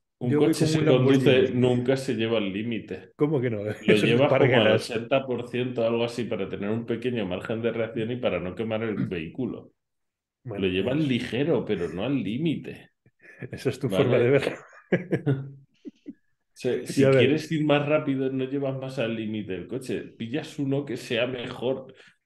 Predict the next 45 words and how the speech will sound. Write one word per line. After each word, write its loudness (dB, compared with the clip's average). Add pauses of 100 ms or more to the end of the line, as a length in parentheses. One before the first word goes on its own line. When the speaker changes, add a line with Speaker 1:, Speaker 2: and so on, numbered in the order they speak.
(1160)
Speaker 2:
<laughs> -8 (1400)
A 2
ver, 2
también -2
hay -2
que -2
decir -2
que -2
combustiono -4
siempre -4
solo -2
en -4
la -4
última -6
calada. -6
O -14
sea, -8
yo -6
hago -8
la -10
extracción -8
térmica -6
poco -14
a -16
poco -8
siempre -10
de -12
la -8
hierba. -4 (420)
Y -14
luego, -6
pues, -10
en -8
la -8
última -10
calada, -6
pues, -6
hombre, -10
siempre -18
gusta -10
jugar -8
un -8
poco, -8
aunque -10
solo -16